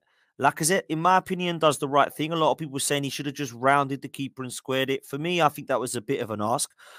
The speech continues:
So he's put it back to Ødegaard, and Ødegaard needs to hit that first time. The, the, the time that he takes that touch, for me, is just too late.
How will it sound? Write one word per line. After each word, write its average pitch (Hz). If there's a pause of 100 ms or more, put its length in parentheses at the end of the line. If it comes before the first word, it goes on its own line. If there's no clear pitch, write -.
So -
he's 139
put 196
it 190
back -
to -
Ødegaard, 117
and 117
Ødegaard 139
needs 127
to 123
hit 117
that 117
first -
time. 104 (380)
The, 113 (140)
the, 120 (200)
the 131
time 214
that 208
he 151
takes 160
that -
touch, -
for 117
me, 123
is 113
just -
too 113
late. 104